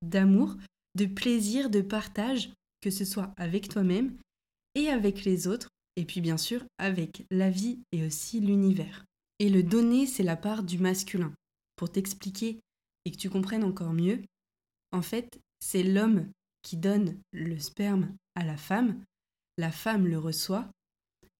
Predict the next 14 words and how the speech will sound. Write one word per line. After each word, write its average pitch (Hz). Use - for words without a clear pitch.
et 196
ensuite, 226
elle 190
donne 233
la 208
vie. 185
Et 170
donc, 214
l'homme 175
reçoit 196
un 196
enfant. 208
Et 196
l'enfant 180